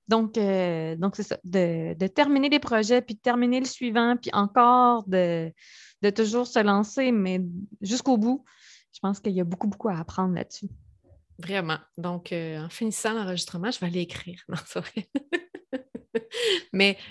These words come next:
Speaker 2: euh, ça s'en vient, ça s'en vient, là, <laughs> dans les prochaines semaines. Mais oui, tout à, je suis tellement d'accord, là. Puis c'est vrai que, euh, c'est comme n'importe quoi, là. Si on termine pas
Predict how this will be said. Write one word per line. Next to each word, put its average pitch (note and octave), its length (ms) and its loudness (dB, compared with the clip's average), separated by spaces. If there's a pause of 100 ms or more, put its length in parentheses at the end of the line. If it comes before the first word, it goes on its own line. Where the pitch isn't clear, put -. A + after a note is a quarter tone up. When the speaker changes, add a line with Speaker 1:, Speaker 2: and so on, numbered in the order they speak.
(140)
Speaker 2:
euh, E3 180 0
ça E3+ 160 -2
s'en F3+ 240 0
vient, D#3 160 -6
ça D#3+ 120 -12
s'en E3 220 -6
vient, E3 220 -4
là, E3+ 100 0
<laughs> G3+ 120 -4
dans A3 160 -2
les F3+ 100 -6
prochaines - 400 -8
semaines. E3+ 280 -6
Mais D#3+ 160 -4
oui, E3+ 120 -4
tout - 160 -16
à, E3 80 2
je E3 60 -6
suis - 120 -12
tellement G3 280 0
d'accord, F3 420 0
là. F3 80 -6
Puis F3 120 -18 (100)
c'est F#3+ 120 -2
vrai G3 220 0
que, F3+ 100 -2 (680)
euh, D#3+ 400 -2 (680)
c'est - 220 -10
comme F#3 200 -4
n'importe F3+ 480 -6
quoi, F#3 220 -4
là. F3+ 160 -6
Si - 280 -8
on F3 120 -4
termine F3+ 440 -2
pas G3+ 440 -2